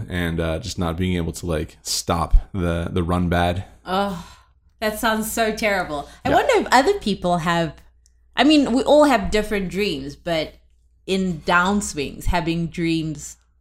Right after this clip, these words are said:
Speaker 2: like
Speaker 1: Yeah.
Speaker 2: that.
Speaker 1: Yeah, maybe.
Speaker 2: That would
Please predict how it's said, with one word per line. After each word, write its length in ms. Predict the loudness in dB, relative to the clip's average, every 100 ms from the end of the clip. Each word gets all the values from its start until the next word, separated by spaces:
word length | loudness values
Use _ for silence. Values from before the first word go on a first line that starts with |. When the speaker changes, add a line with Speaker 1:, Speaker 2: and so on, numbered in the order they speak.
| _
Speaker 2:
like 180 | -4 0
Speaker 1:
Yeah. 180 | 2 2
Speaker 2:
that. 580 | 0 -2 -6 -14 -20 -20 -12
Speaker 1:
Yeah, 180 | -6 -4
maybe. 400 | -4 -2 -4 -6 _ _ _ -16 -4
Speaker 2:
That 220 | -2
would 20 | 0